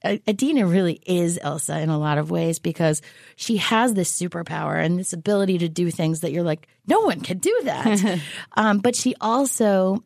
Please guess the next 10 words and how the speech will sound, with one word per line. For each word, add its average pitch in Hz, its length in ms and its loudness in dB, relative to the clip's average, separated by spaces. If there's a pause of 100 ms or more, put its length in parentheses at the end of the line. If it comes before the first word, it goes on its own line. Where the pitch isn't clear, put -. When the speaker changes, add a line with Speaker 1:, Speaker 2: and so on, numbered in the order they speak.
(140)
Speaker 1:
this 202 280 0
song, 165 520 0
Into 190 180 0
the 180 140 0
Unknown, 175 400 2
is 165 140 -4
about 165 460 -2 (600)
intuition 151 720 -2
and 180 200 -4
following 185 800 0